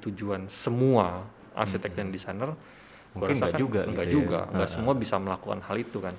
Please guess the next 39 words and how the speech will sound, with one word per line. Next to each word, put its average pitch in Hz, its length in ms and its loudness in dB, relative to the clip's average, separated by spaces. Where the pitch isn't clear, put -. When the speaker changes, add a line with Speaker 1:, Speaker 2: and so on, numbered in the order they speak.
Speaker 2:
Iya, 87 240 -6
iya, 80 160 -10
iya. 80 160 -14
Speaker 1:
Tapi - 220 4
untuk 143 240 0
mereka 139 400 4
yang 117 240 2
memiliki 135 560 2
kemampuan 98 640 -2
untuk 98 160 -10
menciptakan 95 720 -8
yang - 80 -14
otentik, 95 400 -8
original, 90 640 -6
Speaker 2:
Mm-mm. 90 320 -6
Speaker 1:
mampu 107 320 2
memecahkan 104 560 -2
masalah 95 400 -2
kehidupan 101 560 -2
yang 101 80 -4
lebih 101 160 -4
luas 117 240 8
daripada 98 400 2
Speaker 2:
Yes. 98 80 0
Speaker 1:
masalah 95 320 0
klien 101 400 0
aja. 101 400 0
Speaker 2:
Heeh. 90 220 -4
Karena 104 240 2
kan 147 80 2
arsitektur 120 560 2
katanya 139 320 2
problem 98 320 2
solving 104 400 2
kan? 82 160 -6
Speaker 1:
Betul. 107 480 4
Speaker 2:
It's - 160 -16
about - 160 -4
problem 87 240 -8